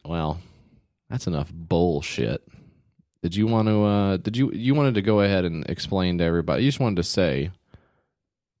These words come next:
I think you probably wanted to say about this GoFundMe thing, "We hear you."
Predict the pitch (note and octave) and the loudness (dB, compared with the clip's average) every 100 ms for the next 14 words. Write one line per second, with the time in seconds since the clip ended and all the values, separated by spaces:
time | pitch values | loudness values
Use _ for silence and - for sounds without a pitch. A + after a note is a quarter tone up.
0 | _ C3+ G3 F#3 F3 C#3 A#2+ A2+ F#2+ - | _ -2 0 2 2 4 4 2 0 2
1 | G2 F#2+ E2+ E2+ F#2 F2+ - F#2 F2+ D#2+ | 2 2 0 -2 0 0 0 0 0 -2
2 | F2+ E2 D#2+ E2+ _ - G2 G2+ A2+ D#2+ | -2 -2 -4 -10 _ 0 2 4 2 0
3 | A#1+ | -2